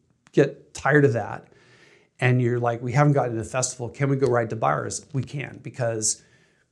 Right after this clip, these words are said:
it's only providing a little bit of color to the fact that you've got a good film already, in my view. Um,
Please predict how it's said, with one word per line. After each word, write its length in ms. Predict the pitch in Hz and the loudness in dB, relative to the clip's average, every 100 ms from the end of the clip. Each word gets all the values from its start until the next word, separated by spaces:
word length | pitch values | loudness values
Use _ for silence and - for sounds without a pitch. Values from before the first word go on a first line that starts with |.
| _ - | _ -4
it's 280 | 127 - - | -2 -2 -2
only 260 | 160 156 147 | 4 6 4
providing 500 | 139 131 127 120 117 | 2 -2 0 0 -2
a 40 | |
little 340 | 110 127 143 127 | -4 2 2 2
bit 220 | 113 117 | -2 -4
of 220 | 107 - _ _ _ _ - | -6 -14 _ _ _ _ -2
color 460 | 127 123 101 98 95 | 2 2 2 -8 -14
to 120 | - | -10
the 80 | 113 | -6
fact 260 | - 104 127 | -4 -4 -6
that 80 | |
you've 240 | 120 113 110 | -10 -12 -4
got 180 | 107 113 | -2 -2
a 60 | |
good 240 | 110 107 104 | -2 -4 -4
film 280 | 117 107 | -8 -8
already, 580 | 104 104 104 98 110 _ _ | -10 -12 -12 -14 -20 _ _
in 140 | 117 | -8
my 140 | 107 107 | -8 -10
view. 400 | - 117 - _ _ _ _ _ _ _ | -12 -18 -18 _ _ _ _ _ _ _
Um, 540 | 117 113 110 107 107 | 0 0 -2 -10 -16